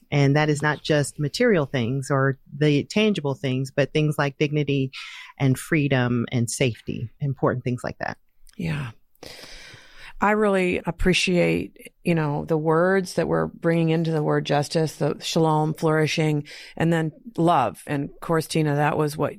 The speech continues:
Speaker 2: you brought in our
Speaker 1: Mm-hmm.
Speaker 2: community experience and, and our bringing is the idea that justice is love. There's this, we think about love as being something that's just kinda warm and fuzzy <laughs>
Speaker 1: Mm-hmm.
Speaker 2: versus something that is strong and decisive and changes things,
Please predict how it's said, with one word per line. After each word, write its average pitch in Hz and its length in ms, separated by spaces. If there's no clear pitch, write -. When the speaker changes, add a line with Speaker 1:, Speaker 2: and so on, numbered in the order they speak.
Speaker 2:
you 165 240
brought 147 320
in 143 80
our 139 80
Speaker 1:
Mm-hmm. 170 100
Speaker 2:
community 160 380
experience 143 680
and, 151 180
and 151 360
our 151 160
bringing 139 440
is 147 120
the 156 100
idea 151 300
that 143 140
justice 147 520
is 143 220
love. 147 240
There's 143 220
this, - 440
we 170 100
think 165 100
about 143 180
love 156 160
as 139 100
being 139 160
something 151 240
that's 135 120
just 156 120
kinda 139 200
warm 143 200
and - 120
fuzzy - 500
<laughs> - 120
Speaker 1:
Mm-hmm. - 40
Speaker 2:
versus 156 540
something 175 460
that 151 180
is 143 180
strong 160 500
and 135 120
decisive 139 560
and 123 120
changes 156 520
things, - 420